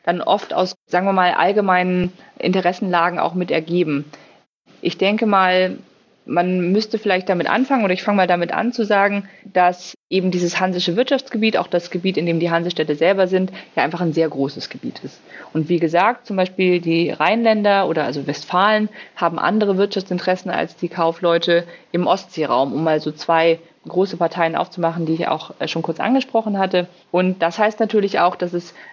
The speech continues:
zu Spannungen kommen kann, was dann die Interessen vor Ort eben in England anbelangt. Und das kann mit Sicherheit auch im Kontor zu Spannungen führen.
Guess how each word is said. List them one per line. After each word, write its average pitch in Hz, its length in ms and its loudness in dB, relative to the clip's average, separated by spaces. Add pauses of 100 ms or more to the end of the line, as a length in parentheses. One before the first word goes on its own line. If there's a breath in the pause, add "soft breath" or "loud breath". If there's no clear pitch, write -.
(120)
zu - 120 -6
Spannungen 170 440 0
kommen 170 340 -2
kann, 165 380 -2 (360)
was 180 220 2
dann 175 140 0
die 175 80 0
Interessen 175 420 -2
vor - 140 -2
Ort 170 240 2
eben 165 180 -4
in 156 80 -4
England 160 360 0
anbelangt. 196 580 0 (280 loud breath)
Und 165 140 0
das - 280 -2
kann 180 200 0
mit 175 120 0
Sicherheit 175 400 2
auch 175 260 2
im 170 300 -2
Kontor 170 540 0
zu 165 100 -10
Spannungen 147 420 -4
führen. 143 400 -4